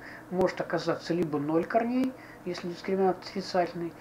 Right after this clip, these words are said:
либо два корня, если дискриминант строго больше нуля, и в противном случае единственный корень, если, э, дискриминант равен нулю. Что здесь не так? Ну,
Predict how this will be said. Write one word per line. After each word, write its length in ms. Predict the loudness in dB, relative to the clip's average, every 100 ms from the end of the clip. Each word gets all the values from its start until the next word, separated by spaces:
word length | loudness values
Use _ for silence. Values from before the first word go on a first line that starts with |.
| -8 -2
либо 340 | 2 4 2 2
два 280 | 6 8 8
корня, 340 | 6 2 2
если 180 | -6 -8
дискриминант 580 | -8 -2 0 2 2 0
строго 380 | 4 6 6
больше 400 | 4 2 2 0
нуля, 320 | 0 4 4 2
и 40 | -4
в 60 |
противном 460 | 0 0 2 2 2
случае 480 | 4 6 6 2 -2 -4 -14 -4
единственный 560 | -2 0 -2 -2 0 2
корень, 420 | 6 8 6 2 -8 -6
если, 1000 | 0 0 0 -2 0 4 4 4 2 0 -6 -16 -20 -16 -8
э, 460 | -8 -6 -8 -8 -8
дискриминант 640 | -8 -6 -2 4 4 4
равен 320 | 2 2 2
нулю. 200 | -2 -6 -10 -16 -18 -18 -18 -18 -18 -18 -20 -20 -20 -18 -18 -18 -18 -18 -14 -10
Что 280 | 4 6
здесь 260 | 8 6 2
не 120 | -2
так? 400 | -2 -4 -4 -10 -16 -18 -18 -20 -20 -20 -18 -18 -20 -8 -2
Ну, 300 | 0 2